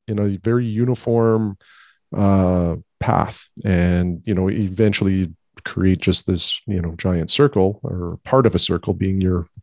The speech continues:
not aimed at Polaris. Um, but the asteroid would likely be kind of going off in a different direction, and you might be able to capture the movement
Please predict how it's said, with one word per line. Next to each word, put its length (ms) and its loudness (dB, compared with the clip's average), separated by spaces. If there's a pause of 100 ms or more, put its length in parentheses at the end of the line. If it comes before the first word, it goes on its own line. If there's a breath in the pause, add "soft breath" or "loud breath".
(120)
not 320 0
aimed 200 0
at 120 -4
Polaris. 580 2 (640 loud breath)
Um, 340 2
but 460 0
the 340 0
asteroid 720 -2
would 160 -4
likely 380 -2
be 600 -2
kind 200 -4
of 100 -6
going 240 0
off 220 0
in 80 -2
a 60 0
different 280 -4
direction, 500 -2 (220)
and 720 -2 (140)
you 80 -4
might 280 2
be 60 0
able 140 2
to 80 -2
capture 360 -2
the 100 -4
movement 520 -2